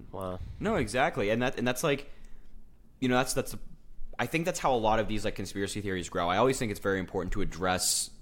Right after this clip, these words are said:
Speaker 2: um, the certain claims that elected members of government are making. You know, people who actually have an influence in our government. Um, I understand the mentality, like, "Don't play them, don't do this, yada, yada, yada." But it's important to,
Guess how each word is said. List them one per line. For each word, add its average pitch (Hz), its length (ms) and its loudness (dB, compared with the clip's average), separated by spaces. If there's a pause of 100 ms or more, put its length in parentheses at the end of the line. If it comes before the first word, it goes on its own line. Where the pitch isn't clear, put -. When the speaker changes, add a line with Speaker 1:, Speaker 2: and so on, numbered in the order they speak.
(440)
Speaker 2:
um, 92 480 2
the - 100 -6
certain 101 240 0
claims 98 400 0
that 95 240 0 (160)
elected 92 300 -2
members 95 240 -2
of 90 100 -2
government 95 340 -2 (140)
are 104 80 -2
making. 117 400 0
You 92 100 -6
know, 95 180 -2 (120)
people 110 260 -4
who 101 160 0
actually 95 300 0
have 95 100 0
an 98 60 0
influence 95 340 -4
in 98 80 -6
our 92 60 -2
government. 107 360 -2 (540)
Um, 107 400 2 (380)
I 120 80 2
understand 123 360 0
the 107 40 0
mentality, 107 460 2
like, 95 100 -4
"Don't 98 140 -2
play 139 200 6
them, 123 200 4
don't 98 180 0
do 98 100 -2
this, 110 240 2
yada, 98 160 2
yada, 92 240 0
yada." 90 400 -2
But 123 140 4
it's - 80 -4
important 151 480 0
to, 139 420 2